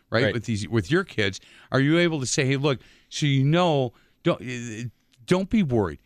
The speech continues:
Speaker 1: You know, that first year, first year coaching is hard, man.
Speaker 2: It is.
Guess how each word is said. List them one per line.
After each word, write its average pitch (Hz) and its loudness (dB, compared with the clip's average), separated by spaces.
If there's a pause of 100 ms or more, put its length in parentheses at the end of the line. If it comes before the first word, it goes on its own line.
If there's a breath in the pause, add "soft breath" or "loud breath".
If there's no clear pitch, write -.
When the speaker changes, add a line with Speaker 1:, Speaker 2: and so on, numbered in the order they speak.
(120)
Speaker 1:
You 139 2
know, 147 2
that 151 0
first - -2
year, 165 0 (160 soft breath)
first 214 -2
year 151 2
coaching 160 0
is 78 -8
hard, 139 -2
man. 78 -8
Speaker 2:
It 135 0
is. 110 0